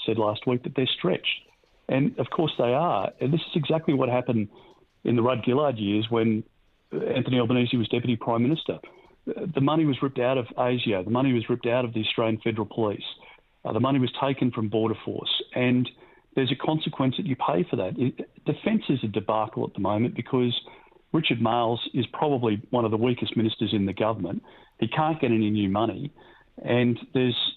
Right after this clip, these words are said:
essentially a boycott at defence. They can always find another area except for national security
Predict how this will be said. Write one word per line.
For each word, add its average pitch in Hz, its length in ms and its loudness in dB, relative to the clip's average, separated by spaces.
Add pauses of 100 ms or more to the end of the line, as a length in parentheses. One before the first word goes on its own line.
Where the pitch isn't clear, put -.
essentially 143 580 2
a 101 40 2
boycott 110 680 0
at 110 220 -6
defence. 113 420 -2 (680)
They 151 220 0
can 147 140 0
always 170 480 2 (100)
find 127 360 2 (100)
another 131 340 2
area 117 340 2
except - 360 -2
for 120 80 0
national 113 420 0
security 107 520 0